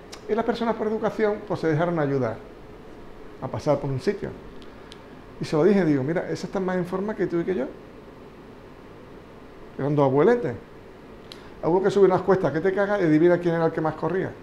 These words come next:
Los abuelos. Te han pedido que lo ayuden, entonces, ¿para qué te metes?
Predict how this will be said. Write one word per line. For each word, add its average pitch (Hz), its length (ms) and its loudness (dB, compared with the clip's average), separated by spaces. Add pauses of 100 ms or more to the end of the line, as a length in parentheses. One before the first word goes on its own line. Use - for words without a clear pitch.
(600)
Los 143 100 2
abuelos. 147 520 10 (2250)
Te 208 80 8
han 262 100 10
pedido 277 320 8
que 190 60 4
lo 165 80 6
ayuden, 185 300 4
entonces, 196 320 -2
¿para 226 140 -4
qué - 80 -4
te 247 100 -4
metes? 269 340 -2